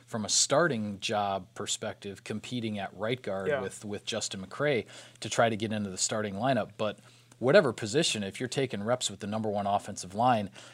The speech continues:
Speaker 1: that's a good way to, uh, to, to continue developing and, and progressing in your career.
Speaker 2: Yeah, and this is a young man, too, Mike, that finished last season starting at right guard, uh, when Jari Evans ended up having to sit out a couple games,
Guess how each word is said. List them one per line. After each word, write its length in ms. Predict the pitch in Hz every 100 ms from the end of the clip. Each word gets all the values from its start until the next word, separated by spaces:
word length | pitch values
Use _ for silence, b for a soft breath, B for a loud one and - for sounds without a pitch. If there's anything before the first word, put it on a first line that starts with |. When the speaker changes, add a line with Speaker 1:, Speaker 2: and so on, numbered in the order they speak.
| B
Speaker 1:
that's 180 | B 135
a 60 | 175
good 180 | 147 135
way 240 | 143 143
to, 240 | 135 127
uh, 280 | 120 113 110
to, 200 | 110 113 - -
to 200 | 123 110 101 -
continue 440 | 123 113 147 135
developing 760 | 113 110 110 127 113 113 104 104
and, 140 | 98
and 260 | 104 101 98
progressing 540 | 110 101 120 - 104
in 80 | 98
your 100 | 92
career. 320 | - 90 107
Speaker 2:
Yeah, 220 | 190 185
and 80 | 160
this 140 | 180 -
is 80 | 175
a 60 |
young 320 | 165 170 170
man, 240 | 165 165 156
too, 200 | - 170
Mike, 300 | 165 160 156
that 140 | 151
finished 360 | - 180 175 160
last 340 | 156 156 156 -
season 360 | 170 156 156
starting 520 | 143 - 165 175 175
at 140 | 156 127
right 200 | 156 -
guard, 460 | 147 175 165 95 -
uh, 220 | 139 139 131
when 180 | 143
Jari 360 | 143 147 143 135
Evans 360 | 143 143 123 135
ended 200 | 139 135
up 80 |
having 180 | 143 139
to 80 | 127
sit 180 | - 147
out 140 | 135
a 60 | 131
couple 260 | - 143
games, 400 | 135 147 139 131